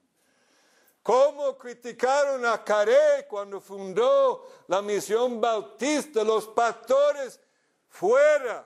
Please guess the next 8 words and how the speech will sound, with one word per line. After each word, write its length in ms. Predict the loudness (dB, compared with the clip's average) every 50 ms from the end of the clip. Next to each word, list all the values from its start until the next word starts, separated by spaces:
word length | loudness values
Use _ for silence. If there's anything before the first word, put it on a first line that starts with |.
| _ _ _
solo 380 | _ -8 -6 -4 -2 0 0 0
unos 320 | 0 0 0 -2 -4 -4
pocos 720 | -4 -2 0 2 2 2 0 -2 -2 -2 -2 -2 -4 -6 -8
querían 460 | -4 -2 -2 -2 -2 -4 -6 -6 -6
apoyar. 540 | -8 -10 -10 -12 -12 -10 -8 -10 -10 -10 -14 -20 _ _ _ _ _ _ _ _ _ _ _ _ _ _ _ _ _ _ _ _ _ _ _ _ _ _ _ _ _ _ _ _ _ _ _ _ _ _ _ _ _ _ _ _ _ _ _ _ _ _ _ _ _ _ _ _ _ _ _ _ _ _ _ _ _ _ -4
Esto 320 | -4 -4 -2 -2 -2 -2
no 420 | -2 0 0 0 2 2 2 2
es 480 | 2 2 2 0 0 -2 -4 -8 -12